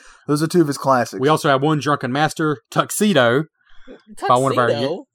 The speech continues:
Speaker 2: younger fans, and Shanghai Nights. Yep.
Speaker 3: I can't believe the Sha-, both Shanghai movies ended up on
Speaker 2: <laughs>
Speaker 3: there. That's
Speaker 2: Yes.
Speaker 3: crazy to
Speaker 2: I had
Speaker 3: me.
Speaker 2: to make sure that they were two different movies,
Speaker 1: Some
Speaker 2: 'cause I
Speaker 1: Owen
Speaker 2: forgot.
Speaker 1: Wilson fans
Speaker 2: <laughs> Yes.
Speaker 1: running up in here.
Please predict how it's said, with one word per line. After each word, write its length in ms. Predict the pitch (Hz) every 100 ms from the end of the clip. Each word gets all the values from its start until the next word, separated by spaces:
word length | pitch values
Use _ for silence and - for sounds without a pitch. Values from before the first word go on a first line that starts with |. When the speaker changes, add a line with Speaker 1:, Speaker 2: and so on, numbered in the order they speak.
| _
Speaker 2:
younger 400 | 147 156 143 135
fans, 380 | 127 123 131
and 140 | - 117
Shanghai 380 | 143 143 143 143
Nights. 500 | 143 117 - - - _ _ _ _ _ _ _ _ _ _ _
Yep. 140 | 139
Speaker 3:
I 40 | 175
can't 160 | 196
believe 140 | 131 120
the 60 | 110
Sha-, 240 | - 135 104
both 240 | 123 151 165
Shanghai 440 | - 139 135 107
movies 300 | 98 98 95
ended 160 | 95 90
up 80 | 90
on 80 | 135
Speaker 2:
<laughs> 60 |
Speaker 3:
there. 100 | 151
That's 280 | 151 202 151
Speaker 2:
Yes. 160 | 143 131
Speaker 3:
crazy 280 | 123 117 190
to 80 |
Speaker 2:
I 40 | 165
had 80 | 190
Speaker 3:
me. 60 |
Speaker 2:
to 20 |
make 180 | 190 185
sure 160 | - 175
that 220 | 143 135
they 100 | 135
were 80 | 131
two 160 | 143
different 240 | 127 127 120
movies, 240 | 120 104
Speaker 1:
Some 80 | 101
Speaker 2:
'cause 80 | -
I 40 |
Speaker 1:
Owen 220 | 147 170 156
Speaker 2:
forgot. 120 | 165
Speaker 1:
Wilson 220 | 185 151
fans 400 | 117 113 110 104
Speaker 2:
<laughs> 40 | 117
Yes. 100 | 123
Speaker 1:
running 240 | 113 113
up 140 | 110
in 80 | 110
here. 180 | 113 113